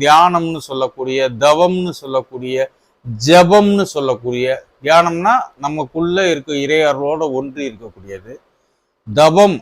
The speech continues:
அப்படின்னா நம்ம உட்கார்ந்து தவம், ஏதோ ஒரு விஷயத்தை குறித்து முழு-, முழுவதுமாக நம்ம மனசை ஈடுபடுத்தி செய்யக்கூடிய தவம். அடுத்து ஜபம் அப்படிங்கிறது வந்து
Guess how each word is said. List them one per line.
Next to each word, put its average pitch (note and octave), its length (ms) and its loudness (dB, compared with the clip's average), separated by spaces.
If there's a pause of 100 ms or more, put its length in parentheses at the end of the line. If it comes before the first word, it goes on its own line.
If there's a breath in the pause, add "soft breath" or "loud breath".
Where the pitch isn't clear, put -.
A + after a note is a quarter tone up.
(100)
அப்படின்னா C#3 440 -2 (440)
நம்ம D3 340 -2
உட்கார்ந்து D#3 360 0 (140)
தவம், D3 280 4 (140)
ஏதோ D#3 140 2 (140)
ஒரு D#3+ 160 4
விஷயத்தை D3 340 0 (100)
குறித்து D3 420 -4 (160)
முழு-, C#3+ 320 -2 (180)
முழுவதுமாக E3 800 2
நம்ம D#3 200 -2 (100)
மனசை C#3+ 260 -6 (100)
ஈடுபடுத்தி C3+ 520 -8
செய்யக்கூடிய B2 440 -6 (140)
தவம். A#2+ 260 -6 (540)
அடுத்து D#3+ 320 0 (200)
ஜபம் F3 500 4
அப்படிங்கிறது C3 480 -2 (100)
வந்து D3 220 -4